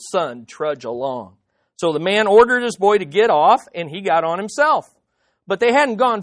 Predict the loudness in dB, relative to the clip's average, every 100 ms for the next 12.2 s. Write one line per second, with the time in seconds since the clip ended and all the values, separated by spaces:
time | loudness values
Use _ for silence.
0 | -2 2 2 2 0 -2 -6 -8 -14 _
1 | -6 -6 -8 -12 -8 -8 -4 -6 -6 -2
2 | 0 0 0 -2 0 0 0 0 -2 -6
3 | -6 -6 -6 _ _ -2 2 4 2 2
4 | -4 -4 -4 -8 -10 -18 -6 0 4 2
5 | 0 -6 -2 -2 -2 -6 0 2 2 0
6 | -6 _ _ -12 -4 2 4 4 0 -6
7 | -8 -10 -12 -12 -14 -14 -4 0 0 4
8 | 4 4 2 -4 -4 -8 -10 -12 -4 -2
9 | -2 -2 -4 -6 -8 -14 _ _ -6 -4
10 | -2 -2 -4 -6 -4 -2 -4 -6 -10 -10
11 | -10 -4 -2 -2 -6 -2 0 0 -2 -8
12 | -10